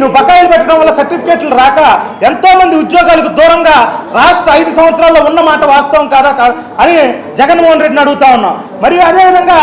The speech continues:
కూటమి ప్రభుత్వం వచ్చిన తర్వాత దాదాపు ఏడు వందల ఎనభై ఎనిమిది కోట్లు ఫీజు రీయింబర్స్‌మెంట్ బకాయిలు నారా లోకేష్ గారి చదువు వల్ల విడుదల చేసింది.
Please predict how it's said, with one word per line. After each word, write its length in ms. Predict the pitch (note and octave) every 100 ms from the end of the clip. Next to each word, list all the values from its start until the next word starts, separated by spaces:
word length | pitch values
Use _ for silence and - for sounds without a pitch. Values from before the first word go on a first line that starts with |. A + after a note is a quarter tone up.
| B3 - - - -
కూటమి 380 | E4 F#4+ G4 F#4+
ప్రభుత్వం 300 | F4 E4 E4 D4+
వచ్చిన 220 | D4+ E4 C#4+
తర్వాత 320 | C4+ C#4 - - - - - - - - - - - - - - - - -
దాదాపు 460 | G#3 D4+ E4 F4 F4 D4+ G#3+ - D3+ G3
ఏడు 160 | E4 E4
వందల 200 | E4 D#4 D4+
ఎనభై 180 | D#4 D#4 D4+
ఎనిమిది 200 | D4+ C#4 -
కోట్లు 380 | F4+ F4 E4+ D4 A#3 - - -
ఫీజు 220 | E4+ E4+
రీయింబర్స్‌మెంట్ 540 | E4+ E4 D#4+ - C#4+ -
బకాయిలు 440 | C#4+ D4+ D4 C#4+ D4 A3 - - A3
నారా 180 | D4 E4+ D#4+
లోకేష్ 320 | D#4+ D#4+ -
గారి 120 | D4 -
చదువు 220 | C#4+ D4 C#4+
వల్ల 140 | C#4 C#4 C#4 - -
విడుదల 240 | B3+ D4 C#4 B3
చేసింది. 320 | A3+ G3